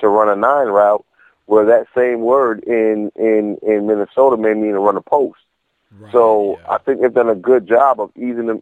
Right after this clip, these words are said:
Speaker 1: in. They're not asking him to do too much, but they're asking him not to give the game away. And I think he's been making some key throws, man. Sam Bradford's always been pretty good throwing the ball down the field, like, you know, intermediately, especially,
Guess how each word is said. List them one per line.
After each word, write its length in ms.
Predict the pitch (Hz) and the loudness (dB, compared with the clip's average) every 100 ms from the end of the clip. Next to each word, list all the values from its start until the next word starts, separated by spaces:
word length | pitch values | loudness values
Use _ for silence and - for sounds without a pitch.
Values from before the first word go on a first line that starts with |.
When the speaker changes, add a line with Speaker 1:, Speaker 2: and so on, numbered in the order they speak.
| - | -4
Speaker 1:
in. 340 | 123 139 139 _ _ _ - | -2 -2 -6 _ _ _ -4
They're 120 | 95 | -2
not 260 | 98 120 - | 0 -2 -2
asking 460 | 143 147 175 135 | -2 -2 -2 -6
him 180 | 117 107 | -6 -6
to 80 | 101 | -6
do 260 | 90 139 143 | -6 -6 -6
too 140 | 98 87 | -12 -8
much, 340 | 87 82 - - - 85 | -4 -4 -8 -20 -20 -8
but 340 | - 131 104 - _ _ _ - | 2 2 2 -2 _ _ _ -4
they're 180 | 107 87 | 0 2
asking 400 | 113 117 110 110 | 0 0 -8 -8
him 200 | 104 - 85 92 107 | -8 -10 -14 -8 -2
not 260 | 117 - - - | -2 -4 -10 -18
to 80 | |
give 240 | 98 104 90 | -6 -6 -6
the 100 | 92 | -6
game 280 | 104 104 95 | -4 -4 -4
away. 340 | 80 78 73 | -6 -8 -4
And 100 | 90 | -2
I 100 | 104 - | -2 -2
think 180 | 131 117 | -6 -6
he's 140 | 143 | -8
been 160 | 135 127 | -6 -4
making 320 | 131 131 123 | -4 -4 -8
some 120 | - 110 | -8 -10
key 220 | - 190 | -8 -8
throws, 420 | - 151 - 87 | -2 0 0 -2
man. 200 | 95 113 - - - _ - | 0 0 -2 -12 -20 _ 0
Sam 220 | 170 185 | 0 2
Bradford's 360 | 175 175 143 | 0 -2 -2
always 200 | 156 160 | -2 -2
been 140 | 143 135 | -4 -6
pretty 240 | 147 135 | -4 -6
good 240 | 120 143 - | 0 0 2
throwing 180 | 131 | 0
the 80 | 123 | 0
ball 220 | 117 123 | 2 2
down 160 | 123 117 | 2 0
the 80 | 104 | -2
field, 280 | - 123 113 | 0 2 2
like, 200 | 104 - | 0 -2
you 120 | 117 | -8
know, 140 | 107 87 | -6 -2
intermediately, 560 | 110 101 117 120 110 | -4 -2 -4 -4 -2
especially, 540 | 110 - 113 123 131 | -2 0 -2 0 -4